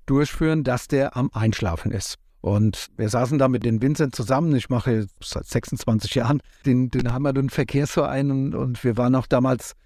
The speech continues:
die Initiatoren von diesem Weinwandertag, denn damals haben wir unseren Lörzweiler Rundweg neu ausgeschildert. Und das war im Prinzip, dieser Wandertag war die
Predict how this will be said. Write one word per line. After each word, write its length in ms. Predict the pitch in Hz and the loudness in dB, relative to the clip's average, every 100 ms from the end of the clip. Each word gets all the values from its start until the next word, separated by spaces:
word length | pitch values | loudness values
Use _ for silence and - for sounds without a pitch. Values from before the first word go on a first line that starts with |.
| - | -6
die 100 | 135 | -2
Initiatoren 720 | 123 - 123 110 139 156 151 | -2 0 -2 -2 0 0 -2
von 180 | - 147 | -2 -2
diesem 480 | 143 139 143 143 143 | 0 0 0 0 -2
Weinwandertag, 920 | 220 139 143 139 147 143 123 131 143 - | 0 0 2 2 0 0 -2 -2 -2 -2
denn 160 | 131 | 0
damals 360 | 120 120 143 - | 2 2 0 0
haben 160 | 131 | -2
wir 140 | 135 131 | 0 0
unseren 300 | 131 - 120 | -2 0 0
Lörzweiler 420 | 120 - 131 120 | 2 0 0 0
Rundweg 720 | 110 147 220 - 120 95 - | 0 0 0 0 0 0 -2
neu 240 | 101 92 104 | -2 0 0
ausgeschildert. 720 | 95 - 139 - 131 165 180 - | -4 -2 -2 0 2 2 0 -4
Und 240 | - 117 - - | -4 -4 -4 -4
das 240 | 123 - | -4 0
war 220 | 113 139 | 0 0
im 120 | 160 | -2
Prinzip, 460 | 117 120 - 160 165 | -2 -4 -2 -2 0
dieser 260 | 131 113 104 | 0 0 0
Wandertag 560 | 135 165 - 139 143 - | 2 0 2 0 -2 -8
war 220 | - 110 | -6 -4
die 420 | 120 120 120 123 | 0 2 2 0